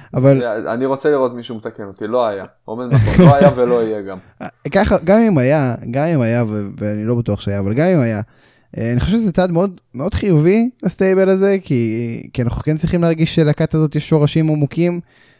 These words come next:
Speaker 1: אה, ושהיא משפיעה על אנשים, כי, כי עד עכשיו היא לא השפיעה יותר מדי על אף
Speaker 2: מה,
Speaker 1: אחד
Speaker 2: אני,
Speaker 1: מבחינת רגש,
Speaker 2: אני, אני
Speaker 1: אה,
Speaker 2: אגלה לך
Speaker 1: שאפשר
Speaker 2: סוד.
Speaker 1: להוציא מהקהל.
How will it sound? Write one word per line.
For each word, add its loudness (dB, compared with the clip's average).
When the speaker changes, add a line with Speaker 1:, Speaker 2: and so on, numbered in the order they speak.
Speaker 1:
אה, 0
ושהיא 2
משפיעה -2
על 0
אנשים, 0
כי, -4
כי -4
עד -2
עכשיו -2
היא 2
לא 2
השפיעה -2
יותר -2
מדי -6
על -10
אף -2
Speaker 2:
מה, -4
Speaker 1:
אחד -2
Speaker 2:
אני, -2
Speaker 1:
מבחינת -4
רגש, 0
Speaker 2:
אני, -14
אני -12
Speaker 1:
אה, -10
Speaker 2:
אגלה 0
לך 2
Speaker 1:
שאפשר 0
Speaker 2:
סוד. 2
Speaker 1:
להוציא 2
מהקהל. -2